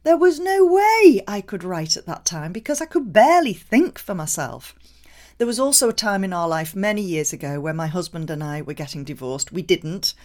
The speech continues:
Spoiler alert, we stayed together. It was tough for a while. No way did I write during that time. Not just the lead up to us thinking we were going to get divorced,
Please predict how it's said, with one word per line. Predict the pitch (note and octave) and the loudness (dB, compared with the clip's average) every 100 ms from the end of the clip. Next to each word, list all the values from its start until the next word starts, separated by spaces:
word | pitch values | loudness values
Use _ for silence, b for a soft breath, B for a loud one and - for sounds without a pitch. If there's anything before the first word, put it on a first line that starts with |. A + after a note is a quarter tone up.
| b b | b b
Spoiler | - - G3 F#3 | -10 2 6 6
alert, | E3 E3 E3 A3 - | 6 4 6 4 2
we | F3 D#3+ - | -4 -4 -8
stayed | - - G#3 - | -10 0 0 0
together. | - E3+ D#3+ A3 A3+ | -2 0 0 -2 -2
It | G#3 - | -2 -2
was | C4+ | -6
tough | - G3+ D4 - - | -2 0 0 -4 -20
for | - A3+ | -8 -4
a | A#3+ | 0
while. | A#3 B3 D#4+ D#4+ _ _ | 2 4 2 0 _ _
No | - E3+ D#3+ | -10 -6 -4
way | D3+ | -4
did | C#3 C#3+ | -6 -8
I | C#3+ | -6
write | C#3 C#3+ - | -6 -6 -8
during | - D3 D3 | -8 -8 -6
that | D3 - | -8 -6
time. | D3+ C#3+ C#3+ C#3+ b b b b - | -8 -8 -10 -12 b b b b 0
Not | A3 - | 2 2
just | G3 - | 0 0
the | F3 F3 | 2 2
lead | F3+ F#3 G3 E3+ | 2 0 0 -2
up | - - | -8 -6
to | F#3 | -6
us | D3+ | -6
thinking | - D3+ D3 C#3+ | -8 -8 -8 -8
we | |
were | C#3+ | -8
going | C#3 C3+ | -8 -10
to | |
get | - C#3 | -10 -12
divorced, | D3+ - C#3+ C#3+ | -14 -8 -4 -4